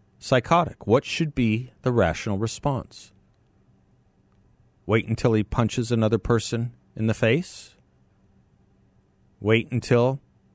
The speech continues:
he brandishes a gun or a knife or a bat?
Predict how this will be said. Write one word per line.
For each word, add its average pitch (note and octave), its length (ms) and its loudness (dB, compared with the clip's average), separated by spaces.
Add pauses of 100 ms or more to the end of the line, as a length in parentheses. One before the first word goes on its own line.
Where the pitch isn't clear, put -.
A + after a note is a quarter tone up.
he A#2+ 120 -2
brandishes A#2 880 0 (1200)
a A2 80 -6
gun A2+ 200 2
or A#2 140 2
a A#2+ 60 2
knife B2 520 -2 (760)
or G#2 120 2
a G2+ 60 4
bat? A2 380 2